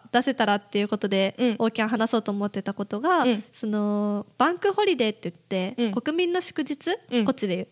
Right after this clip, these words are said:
Speaker 1: みたいなのがあるんですけど、そこでの過ごし方
Speaker 2: はい。
Speaker 1: とかを、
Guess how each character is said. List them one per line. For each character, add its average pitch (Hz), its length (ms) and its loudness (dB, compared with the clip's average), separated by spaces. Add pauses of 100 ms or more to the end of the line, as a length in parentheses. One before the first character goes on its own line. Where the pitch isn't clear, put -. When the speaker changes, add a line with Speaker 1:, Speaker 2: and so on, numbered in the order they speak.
(200)
Speaker 1:
み 311 120 2
た 339 100 6
い 302 60 2
な 262 100 2
の 226 100 2
が 208 200 2
あ 233 40 6
る 226 140 2
ん 196 80 -2
で 196 80 0
す - 140 -8
け 226 100 -4
ど、 277 200 4
そ 277 140 -2
こ 349 140 0
で 440 120 2
の 370 100 2
過 - 160 0
ご 247 120 0
し - 140 -2
方 277 400 -2 (220)
Speaker 2:
は 214 160 0
い。 190 100 -4
Speaker 1:
と 349 80 0
か 285 220 2
を、 262 340 0